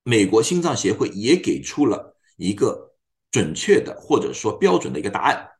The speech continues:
他们第一个要求是运动、活动啊，但是我没有“运动”两个字，我用“活动”两个字，就是要动起来，不要躺床，不要老是坐着。你可能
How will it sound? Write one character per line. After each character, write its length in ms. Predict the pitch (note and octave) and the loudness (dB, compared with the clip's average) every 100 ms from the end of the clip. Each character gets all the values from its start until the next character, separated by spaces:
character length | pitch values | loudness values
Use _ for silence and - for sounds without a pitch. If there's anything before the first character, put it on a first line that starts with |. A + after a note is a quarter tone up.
| _ _ _ _ _ _ _ - | _ _ _ _ _ _ _ -2
他 100 | F3 | 2
们 160 | F#3+ - | 2 0
第 140 | A3+ | -2
一 80 | B3 | 2
个 80 | G3+ | 4
要 120 | G#3 | 4
求 320 | F#3+ A2 - _ _ _ _ | 2 -4 -8 _ _ _ _
是 400 | - G2+ - _ - | -6 -6 -8 _ 0
运 220 | D#3+ - | 0 2
动、 280 | - - _ _ _ | -4 -6 _ _ _
活 240 | - F#2+ | -4 0
动 360 | - - - _ _ _ _ _ | 2 0 -4 _ _ _ _ _
啊， 280 | - - - _ | -8 -8 -16 _
但 180 | F#3 D3+ | 0 2
是 140 | E3+ - | 0 -2
我 320 | G2 D2+ - _ _ _ _ | -4 -6 -10 _ _ _ _
没 200 | A2 B2+ | -4 4
有 100 | G3 | 6
“运 200 | D#3+ A3+ | 6 4
动” 140 | D#3 C#3 | 2 2
两 180 | F2 F2 | -2 -4
个 80 | |
字， 120 | A2 A#2 | -6 -2
我 120 | E3+ | 0
用 160 | B2 | 0
“活 280 | F#2 - C#3+ | -4 2 2
动” 160 | B3+ C#3+ | 4 0
两 120 | - | -2
个 120 | - | -10
字， 160 | - - | -12 -8
就 160 | D#3 | -6
是 100 | - | -4
要 80 | B2+ | -6
动 260 | - F4 - | 0 0 0
起 140 | - | -6
来， 100 | C2 - _ _ _ | -10 -14 _ _ _
不 220 | C3 G3 | 2 4
要 200 | C#4 - | 4 2
躺 280 | - - - | -2 -10 -12
床， 340 | - - - - | -8 -8 -8 -4
不 140 | A#2+ | 0
要 160 | G3+ E3 | 2 2
老 200 | G#2 - | 0 -4
是 140 | - | -10
坐 200 | A#2+ C#3 G#2 | -2 -2 -2
着。 180 | - - - - C3 | -8 -18 -20 -10 0
你 180 | G3+ | 2
可 320 | C4+ - A2 F2 | 0 -4 -6 -4
能 240 | A2+ | -4